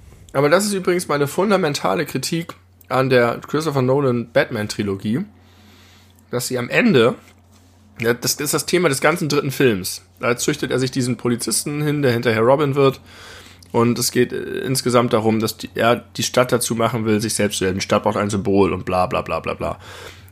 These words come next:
Und am Ende wird halt einfach der Typ Robin. Und das ist alles dahin, was vorher gelabert wurde zu dem Thema. Das wird nur so als Motiv angerissen, aber es geht am Ende,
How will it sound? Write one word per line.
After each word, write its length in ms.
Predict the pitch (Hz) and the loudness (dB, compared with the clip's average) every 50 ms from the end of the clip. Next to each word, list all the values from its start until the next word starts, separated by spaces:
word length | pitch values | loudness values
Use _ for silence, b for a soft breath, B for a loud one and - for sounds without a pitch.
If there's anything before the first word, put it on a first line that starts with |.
| - | 0
Und 100 | - 127 | 2 4
am 80 | 139 135 | 6 6
Ende 460 | 147 165 170 170 165 160 147 - 120 | 4 6 6 8 8 8 6 4 4
wird 140 | 131 139 135 | 4 4 6
halt 140 | 135 127 - | 6 4 4
einfach 280 | - 120 120 - 120 110 | 4 2 2 2 0 0
der 120 | - 117 | 0 -2
Typ 260 | 104 - 123 113 104 - - - | 0 2 0 0 0 -2 -6 -2
Robin. 400 | - 101 101 - 90 85 87 92 b b b b b b b b - - - - - - - - - | 0 2 2 2 0 -4 -6 -10 b b b b b b b b -20 -20 -20 -20 -20 -20 -20 -10 -4
Und 80 | - 110 | -2 -2
das 80 | 107 104 | 0 0
ist 120 | 113 110 107 | 0 0 2
alles 400 | 104 110 117 107 - - - - - - - - - - | 2 4 2 2 -2 -4 -8 -12 -16 -18 -18 -18 -12 -6
dahin, 340 | - 104 95 107 104 98 101 | -2 0 2 2 2 2 0
was 200 | 98 95 - - | -2 -2 -4 -6
vorher 280 | - - 107 101 98 95 | -4 -2 0 0 2 0
gelabert 440 | 98 98 98 95 95 95 90 87 - | 0 0 0 0 0 0 -2 -4 -6
wurde 220 | 87 90 90 87 | -6 -8 -8 -8
zu 100 | - - | -8 -8
dem 160 | 92 92 87 87 | -6 -6 -6 -6
Thema. 380 | - - 92 87 87 87 - - b b b b b b b b b b b b - | -8 -10 -10 -8 -10 -10 -12 -14 b b b b b b b b b b b b -8
Das 140 | 123 110 - | -8 -6 -4
wird 120 | 135 123 | -2 2
nur 80 | 151 131 | 2 4
so 240 | 120 127 139 139 B B B B B B B B | 6 4 4 2 B B B B B B B B
als 320 | - 113 - - - - - | -4 -4 -2 -4 -6 -2 -2
Motiv 380 | 127 110 - - 151 156 151 | -2 -2 -2 -2 -4 -4 -2
angerissen, 680 | - 104 127 165 180 151 107 107 101 - - 120 117 123 | 0 0 2 2 4 2 4 2 0 -2 -2 -4 -4 -2
aber 300 | 98 113 113 123 117 110 85 80 82 - - - | -2 2 2 4 4 4 2 0 -2 -6 -10 -12
es 160 | - - - - | -10 -10 -2 0
geht 180 | 143 147 - | 2 2 2
am 100 | 135 104 | 2 0
Ende, 300 | 104 107 113 113 - - | 0 0 0 -2 -2 -4